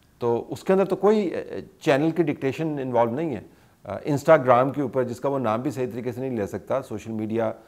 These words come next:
کے پلیٹ فارم سے اس کی، آ، جو آ، واقفیت ہے، اس کا ایک پیمانہ یہ بھی ہے۔ لیکن اس کے باوجود تو ایک کروڑ لوگ جو ہیں، وہ چینلز نے بھیجے ہیں اس کے پاس، نہیں بھیجے۔ آ، اس کو جو منسٹریاں لے کے دی ہیں، وہ چینلز نے لے کے دی ہیں۔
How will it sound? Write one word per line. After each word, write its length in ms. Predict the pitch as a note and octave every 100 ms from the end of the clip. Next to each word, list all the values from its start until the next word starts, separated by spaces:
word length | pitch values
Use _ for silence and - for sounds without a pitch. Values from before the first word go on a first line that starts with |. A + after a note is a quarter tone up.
| _ _
کے 80 | -
پلیٹ 320 | F#2+ G#2 G2
فارم 220 | A2+ A2+ A2
سے 260 | - G#2+ G2+
اس 100 | -
کی، 180 | A2+ G2+
آ، 40 | - - - -
جو 300 | F#2+ F#2+ F#2 - _ _ _ _ _ _ _ -
آ، 320 | F2 E2+ E2 D#2+ - -
واقفیت 520 | G2 G#2 - A#2 C3 C3
ہے، 180 | G#2+ A2
اس 120 | G#2
کا 100 | -
ایک 120 | G#2+ G2
پیمانہ 300 | G#2 G2 G#2+
یہ 160 | G#2
بھی 180 | A2+ C#3+
ہے۔ 120 | F2+ - - -
لیکن 200 | A#2+ B2+
اس 120 | B2
کے 100 | C#3+
باوجود 540 | A#2+ A2 G2+ D#3+ D#3+
تو 80 | D3
ایک 280 | D3+ D#3+ E3+
کروڑ 280 | D#3+ D3 E3+
لوگ 240 | C#3 C3+
جو 120 | C#3
ہیں، 80 | D#3
وہ 100 | C3
چینلز 400 | - B2 A#2+ F#3
نے 100 | A#3+
بھیجے 260 | A3+ G3 D#3+
ہیں 60 |
اس 120 | F3 F3
کے 80 |
پاس، 180 | D#3+ C3 - _ _ _ _ -
نہیں 140 | G2+ F#2
بھیجے۔ 260 | E2 - G2+ _ _ _ _ _ _ _
آ، 280 | - G2 F#2 F#2+ - _
اس 140 | - C3
کو 80 |
جو 80 | F3
منسٹریاں 460 | D3 B2+ B2+ G#3 G#3
لے 140 | E3+
کے 100 | D#3+
دی 120 | D#3+
ہیں، 60 | F3+
وہ 60 | F3+
چینلز 400 | E3+ B2+ F#3 G#3
نے 120 | B3
لے 140 | A#3+
کے 100 | A3
دی 100 | G3
ہیں۔ 160 | G3